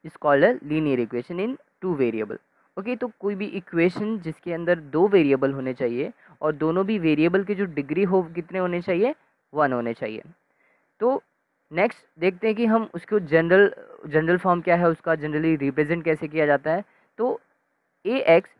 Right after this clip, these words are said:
plus बी वाई plus C equal to zero, ये क्या है, linear equation in two variable का general form है।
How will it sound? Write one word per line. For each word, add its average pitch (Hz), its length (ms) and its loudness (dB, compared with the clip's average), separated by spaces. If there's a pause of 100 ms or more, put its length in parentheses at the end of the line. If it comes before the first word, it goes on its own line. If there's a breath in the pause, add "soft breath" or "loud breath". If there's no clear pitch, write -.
(140)
plus 170 240 -4
बी 202 180 -4
वाई 156 220 2
plus - 340 -4
C 170 160 -8
equal 165 300 -10
to 160 160 -10
zero, 175 220 0
ये 156 200 2
क्या 147 200 2
है, 208 220 0 (460 soft breath)
linear 202 500 4
equation 175 460 -2 (140)
in 170 180 -10
two 185 160 0
variable 143 420 2
का 254 160 4
general 139 360 0
form 113 280 -4
है। - 120 -16